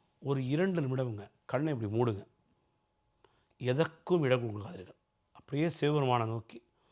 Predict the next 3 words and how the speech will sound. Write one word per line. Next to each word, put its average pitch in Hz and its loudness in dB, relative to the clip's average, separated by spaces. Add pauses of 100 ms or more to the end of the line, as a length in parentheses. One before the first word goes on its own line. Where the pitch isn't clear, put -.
(440)
"ஓம் 151 0
நமச்சிவாய, 110 -6 (840)
திருச்சிற்றம்பலம்." - -8